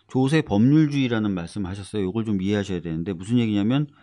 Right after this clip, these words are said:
어, 어떤 조세를 거두려면은 법률적 근거를 가져야 된다는 거예요. 근데 법률은 국회에서 만들잖아요. 그러니까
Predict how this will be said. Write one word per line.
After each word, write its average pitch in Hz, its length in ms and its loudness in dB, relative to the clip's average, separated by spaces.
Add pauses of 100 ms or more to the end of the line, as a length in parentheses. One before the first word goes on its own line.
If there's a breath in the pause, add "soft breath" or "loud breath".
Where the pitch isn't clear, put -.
(500 soft breath)
어, 104 380 -2
어떤 104 240 -2
조세를 160 640 4
거두려면은 110 920 2
법률적 170 680 2
근거를 127 560 4
가져야 98 300 -4
된다는 82 400 -4
거예요. 76 360 -10
근데 139 180 2
법률은 147 640 4 (480 loud breath)
국회에서 160 380 2
만들잖아요. 87 800 -2
그러니까 135 580 2